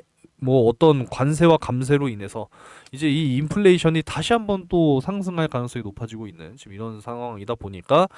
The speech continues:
다음 달 지금 파월 연준 의장은 지금 현재 매파적인 발언을 이어나가고 있는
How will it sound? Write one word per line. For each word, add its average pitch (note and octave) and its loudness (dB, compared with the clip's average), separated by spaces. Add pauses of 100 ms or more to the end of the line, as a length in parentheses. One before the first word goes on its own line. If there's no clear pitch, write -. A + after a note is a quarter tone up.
(220)
다음 C3+ 2
달 G2 0
지금 A2 -8
파월 D3 6
연준 B2 -2
의장은 B2+ 0
지금 A2+ -4
현재 C3 0 (260)
매파적인 A#2+ -2
발언을 A2 -4
이어나가고 A2+ -2
있는 F2+ -8